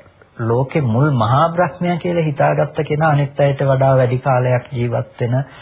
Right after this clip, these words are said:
අ, ඒ කෙනා ඊට වඩා වැඩි ප්‍රභාමවත් ස්වභාවයක් තියෙන, ආයුෂයෙන්, වර්ණයෙන් වැඩි කෙනෙක්.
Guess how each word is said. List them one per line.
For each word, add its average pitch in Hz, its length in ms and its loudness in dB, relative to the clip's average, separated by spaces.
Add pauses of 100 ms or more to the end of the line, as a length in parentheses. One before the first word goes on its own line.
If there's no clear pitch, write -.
(140)
අ, - 140 -4 (220)
ඒ 123 180 -2
කෙනා 120 380 0 (500)
ඊට 120 220 -4
වඩා 117 280 2
වැඩි 117 220 0
ප්‍රභාමවත් 120 760 0 (240)
ස්වභාවයක් 113 720 -2
තියෙන, 117 300 -6
ආයුෂයෙන්, 117 800 -2
වර්ණයෙන් 117 580 0
වැඩි 120 200 -2
කෙනෙක්. 117 280 -2